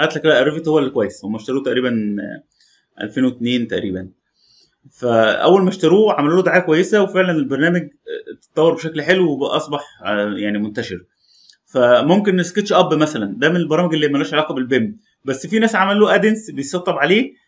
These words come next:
بيبدأ لما يجي يرسم يقول لي إن ده وول، إن ده مثلًا شباك، فأصبح بعد كده أقدر أطلع منه حصر، أقدر أصدره لل آي إف سي، وبأحد برامج ال آي إف سي أقدر أعرف عدد العناصر الموجودة، أقدر أعمل كلاشات.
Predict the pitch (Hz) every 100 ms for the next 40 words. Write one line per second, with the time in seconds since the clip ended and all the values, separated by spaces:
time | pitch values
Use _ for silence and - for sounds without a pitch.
0 | _ 131 180 180 190 160 156 180 180 196
1 | 214 - 226 185 170 185 190 175 151 143
2 | 175 170 156 117 - 127 127 123 147 156
3 | 156 156 160 147 147 139 - _ - 143
4 | 131 151 143 - - _ _ _ _ _
5 | _ _ _ - 151 156 151 131 127 127
6 | 160 135 156 160 151 113 156 156 147 151
7 | 143 139 - - _ _ _ _ - 143
8 | 139 131 120 139 143 131 139 - 175 190
9 | 147 - 139 127 143 143 139 151 - 175
10 | 175 - 139 143 156 156 _ _ _ _
11 | 139 143 143 143 - - 113 117 147 127
12 | 117 135 139 120 107 110 - 139 139 151
13 | 147 139 117 131 104 -